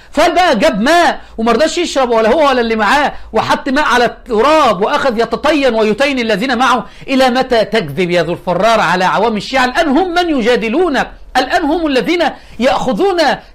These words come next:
كلام رامي عيسى ويجادلونك به، لأنك فرار لم ترد على هذا. الإلزام الثاني عشر، اثني عشر إلزاما على عدد الأئمة الاثني عشر، كمال الحيدري، السرخي، كثير من مراجع الشيعة، وكلاء السيستاني، كثير من مراجع الشيعة المعاصرين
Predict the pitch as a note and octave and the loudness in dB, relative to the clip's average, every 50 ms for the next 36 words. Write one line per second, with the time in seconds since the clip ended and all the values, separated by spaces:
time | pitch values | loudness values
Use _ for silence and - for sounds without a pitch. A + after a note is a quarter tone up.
0 | - - A#3+ A#3+ C#4+ F4+ F4+ E4 D#4 D#4 F4 E4+ E4+ C#4+ A3+ D#4+ F#4 E4 - D#4 | -4 0 2 2 4 2 2 2 2 2 2 2 0 0 0 0 0 0 2 2
1 | C#4+ C4 B3+ B3 G#3 F#3+ A#3 A#3 G3+ A3+ A#3 D#4 G4 F#4 D4+ - C4 B3 E4 F4 | 4 4 4 2 2 2 2 2 2 0 -2 -2 -2 -2 -2 -2 -2 0 2 2
2 | D#4 D4 C#4+ C4 B3 B3 - F4 G4+ F#4+ F4+ E4+ D#4 - C#4 - - C4 A#3+ - | 0 0 0 -2 -2 -2 -2 -4 -4 -4 -2 -4 -2 -2 -2 -2 0 0 0 2
3 | B3 D#4+ E4+ E4 C#4 B3 A#3+ A3+ - - A#3+ B3 D#4+ A#3+ G#3 A#3 G3+ G#3+ A3 G#3 | 2 2 4 2 2 0 -2 -2 -2 -2 -2 -2 -2 -2 0 0 2 2 2 2
4 | G#3 C4 D4 D4+ A#3 F3 E3+ - - - - - - - - - - - C#4 D#4 | 2 2 2 0 0 -2 -4 -6 -8 -12 -20 -20 -20 -20 -20 -16 -6 -2 0 0
5 | D#4 D#4 - D4 D4+ C4 A3 F3+ D4 E4+ E4+ E4 C#4+ - - - D#4 D4 C#4 C4 | 0 0 -2 -2 -2 0 0 2 2 2 2 2 -2 -4 -2 -2 0 0 0 2
6 | A3 - G#3+ G#3 - F3 C#3 - - E4+ D4 - C4 B3+ A#3+ G#3 A#3 D#4 - - | 2 0 0 0 -2 -4 -6 -4 -4 -4 -4 -2 -2 0 0 2 2 0 0 0
7 | C4 B3+ A#3+ A#3 A#3 F#3+ F3 D#4 E4+ E4+ D#4 C4+ A#3 A3+ A#3 A#3 A3+ A3+ A3+ A3 | 0 0 0 -2 -2 0 0 0 0 0 0 -2 0 0 2 2 2 2 2 0
8 | - G3 F#3 F#3+ - B3+ C#4 C#4+ B3+ A3+ G#3+ A3 A3 A3 A#3+ B3+ B3+ A#3 G#3+ G#3 | -2 -6 -4 -2 0 0 2 2 2 0 0 0 0 0 0 -2 -2 -2 0 0
9 | G#3+ - - G3+ F3 D#3 C#3+ - - C#3+ - - - - - - - - C4+ C4 | -2 -2 -2 -2 -2 0 -2 -2 -4 -8 -12 -14 -18 -20 -20 -8 -2 0 0 2
10 | D4 D#4 D4 C4 A3+ - - A3 G#3 F#3+ D#3+ F#3 E3 C#3+ B2+ - - - - C4 | 2 2 2 2 0 0 0 0 0 2 2 0 0 0 -4 -8 -6 -2 0 0
11 | A#3+ - - - B3 A3 - - D3+ C#3+ - C4 C#4 C4+ D#4 E4 D#4 D4+ C#4+ C4+ | 0 0 0 0 0 0 0 -4 -8 -4 -2 -2 0 0 0 -2 -2 -2 -2 -2
12 | C4 B3+ B3+ C#4 A#3 B3+ A#3 A3 - - - - C#4 C4+ A3 A#3 B3 - C4+ C4+ | 0 0 2 2 2 0 0 -2 -4 -6 -6 -4 0 0 2 2 2 2 0 0
13 | C4+ - A#3+ - - A#3 F#3+ - - G#3+ F3 D#3+ - - A3+ A3 - C#4+ D4+ D4+ | 0 0 -4 -4 -6 -6 -4 -2 -2 -2 -2 -2 -2 -4 -4 -2 -2 -4 -6 -4
14 | C#4 B3+ B3 B3 C4 C4+ A#3 A#3+ A#3 A3 G#3+ - C4+ C4+ C4 A#3+ A#3+ A3+ A#3 A#3 | -4 -2 -2 0 0 0 0 0 -2 -4 -4 -2 -2 -2 -2 0 0 0 0 0
15 | A3 - A#3+ B3+ C#4+ C#4 - | -2 -2 -4 -4 -4 -4 -6